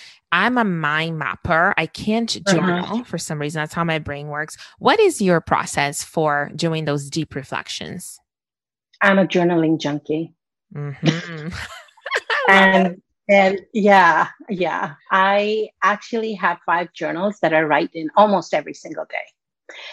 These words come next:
Speaker 2: And,
Speaker 1: Love
Speaker 2: um,
Speaker 1: it.
Speaker 2: but a lot of my clients have never journaled, you know, and some of them catch on and they enjoy it, but not everybody is a,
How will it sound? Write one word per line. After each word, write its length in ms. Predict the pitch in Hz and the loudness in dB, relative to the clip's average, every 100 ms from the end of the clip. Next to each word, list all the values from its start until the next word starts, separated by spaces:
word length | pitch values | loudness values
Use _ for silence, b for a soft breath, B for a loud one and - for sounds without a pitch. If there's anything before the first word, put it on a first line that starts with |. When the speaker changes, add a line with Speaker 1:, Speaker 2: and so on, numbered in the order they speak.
| B - | B 0
Speaker 2:
And, 520 | 196 185 185 185 160 | 4 6 6 2 0
Speaker 1:
Love 80 | 175 | 2
Speaker 2:
um, 440 | 185 175 170 165 175 | 6 6 6 4 0
Speaker 1:
it. 160 | - _ _ _ _ - | -6 _ _ _ _ 2
Speaker 2:
but 340 | 233 214 - - | 4 4 2 0
a 100 | 220 | 0
lot 200 | 220 247 | 2 2
of 100 | 330 - | 0 -2
my 120 | 330 | -4
clients 640 | 269 - 190 220 151 - - | -4 -2 -2 -2 -8 -10 -10
have 340 | - 190 190 180 | 0 2 2 0
never 400 | 170 202 233 269 | -2 0 0 -2
journaled, 600 | - 185 226 220 143 - _ _ - | -2 -2 -2 -4 -8 -14 _ _ -2
you 120 | 180 | 2
know, 260 | 175 196 208 | 4 4 2
and 120 | 180 | -4
some 240 | - 247 294 | 0 8 8
of 200 | 285 - | 6 4
them 300 | 262 262 254 | 4 4 0
catch 400 | - 196 196 - | 0 0 0 -2
on 400 | 175 175 190 208 | 0 0 0 -2
and 260 | 185 180 | -4 -4
they 300 | 175 175 170 - | -2 -2 -4 -4
enjoy 500 | 170 170 160 170 165 | -2 0 0 2 4
it, 220 | 202 254 - B B | 4 4 0 B B
but 120 | 226 233 | 0 4
not 160 | 277 269 | 2 4
everybody 500 | 190 196 185 185 170 | 2 4 2 -2 -2
is 220 | 180 170 | -2 -2
a, 260 | 165 151 | 0 -2